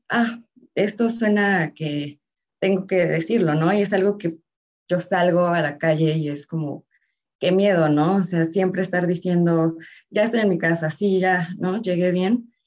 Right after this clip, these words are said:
Y, pues, em, participó en esta práctica experimental de la Filmoteca con, con la cátedra y con Docs. Y, pues, en, durante, yo ya traía como que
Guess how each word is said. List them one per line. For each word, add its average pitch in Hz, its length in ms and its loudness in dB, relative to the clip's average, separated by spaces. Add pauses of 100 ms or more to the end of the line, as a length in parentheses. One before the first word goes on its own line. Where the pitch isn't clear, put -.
(340)
Y, 247 300 4
pues, 214 640 0
em, 190 540 2
participó 196 640 -2
en 208 240 2
esta 175 540 -2
práctica 170 440 -4
experimental 165 1040 -6 (800)
de 165 380 0
la 156 160 -4
Filmoteca 180 800 -2
con, 151 800 -4 (1040)
con 170 120 -2
la 160 100 -2
cátedra 254 540 0
y - 100 2
con 180 200 -2
Docs. - 440 -4 (480)
Y, 190 580 4
pues, 185 220 -2
en, 180 200 2
durante, 165 640 0 (220)
yo 196 80 2
ya 208 160 2
traía 170 300 2
como 175 180 0
que - 180 -8